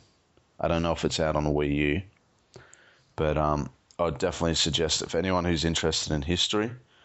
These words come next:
and, um, yeah, like this, it's got, like I said, it's got some puzzles in it. They're not very complicated. It's a f-, pretty easy game.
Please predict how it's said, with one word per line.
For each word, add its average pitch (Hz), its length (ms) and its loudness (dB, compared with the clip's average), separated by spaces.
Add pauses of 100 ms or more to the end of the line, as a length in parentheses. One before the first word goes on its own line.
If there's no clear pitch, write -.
(680)
and, 76 380 0
um, 69 520 0 (1000)
yeah, 82 420 0
like 90 200 -2
this, 101 280 2
it's 104 120 -2
got, 110 180 0
like 95 160 0
I 98 60 0
said, 92 220 0
it's 87 120 -4
got 98 160 0
some 85 160 0
puzzles 92 420 0
in 110 80 0
it. 123 160 -2
They're 95 100 0
not 98 280 0
very 73 400 0 (160)
complicated. 78 640 0
It's 69 160 -2
a - 20 2
f-, - 300 -12 (100)
pretty 87 240 0
easy 82 400 0
game. 87 340 0